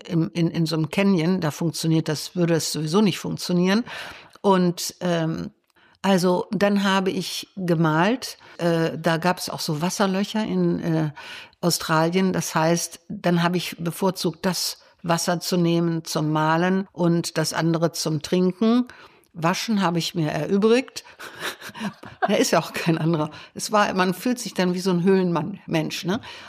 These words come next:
Also ich sag immer, ähm, „Ja, äh, was machst du denn so?“ „Ja, ich male mit Erde.“ So wie die Maler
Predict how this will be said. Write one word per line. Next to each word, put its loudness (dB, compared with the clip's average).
Also 2
ich -6
sag 0
immer, 0
ähm, 2
„Ja, 2
äh, -4
was -2
machst 0
du -2
denn 2
so?“ -2
„Ja, -4
ich -10
male 0
mit -2
Erde.“ 2
So 0
wie -2
die -2
Maler 2